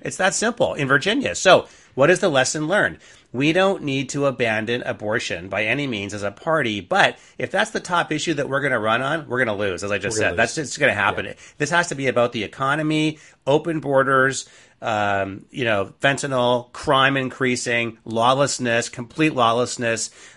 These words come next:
Speaker 1: Um, and I think the border, frankly, is still an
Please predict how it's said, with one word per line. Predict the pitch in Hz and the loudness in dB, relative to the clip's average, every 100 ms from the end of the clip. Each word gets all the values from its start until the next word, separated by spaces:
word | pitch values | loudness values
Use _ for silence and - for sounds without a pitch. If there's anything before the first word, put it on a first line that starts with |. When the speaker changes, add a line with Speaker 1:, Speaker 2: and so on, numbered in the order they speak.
| - | -6
Speaker 1:
Um, | 110 107 107 107 110 | -4 -2 0 -2 -2
and | 143 | 0
I | 139 | 2
think | 143 220 | 2 -2
the | 220 | -2
border, | 139 120 127 151 135 | -4 -4 -2 2 0
frankly, | 101 123 113 131 120 | 0 -2 -2 -4 -4
is | 110 | -4
still | - 139 123 | -6 -2 -2
an | 113 | -2